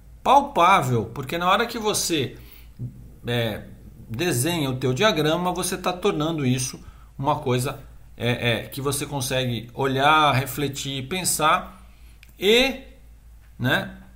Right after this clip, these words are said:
é, então a gente tá usando isso como uma ferramenta pra pensar sem considerar uma representação física ainda, ou seja,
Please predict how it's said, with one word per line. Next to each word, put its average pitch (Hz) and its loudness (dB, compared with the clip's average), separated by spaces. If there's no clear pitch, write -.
é, 123 0
então 147 -2
a 131 4
gente 185 -4
tá 160 4
usando 143 -2
isso 127 -6
como 147 -4
uma 151 2
ferramenta 147 -2
pra 131 0
pensar 131 0
sem 233 -2
considerar 151 -2
uma 123 0
representação 123 -4
física 151 -4
ainda, 147 0
ou 120 0
seja, 123 -4